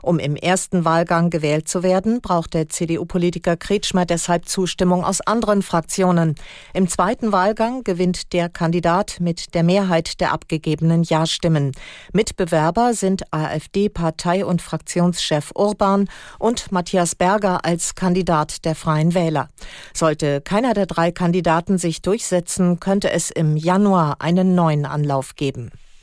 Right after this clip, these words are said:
Die E-U-Staats- und Regierungschefs treffen sich heute mit ihren Kollegen aus den Ländern des westlichen Balkans.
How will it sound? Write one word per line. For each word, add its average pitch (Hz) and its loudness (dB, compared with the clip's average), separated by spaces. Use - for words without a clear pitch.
Die 208 2
E-U-Staats- 233 0
und 208 0
Regierungschefs 190 0
treffen 160 0
sich 165 -4
heute 180 2
mit 175 2
ihren 160 0
Kollegen 185 0
aus 165 -2
den 165 0
Ländern 180 2
des 165 -2
westlichen 151 -2
Balkans. 143 -2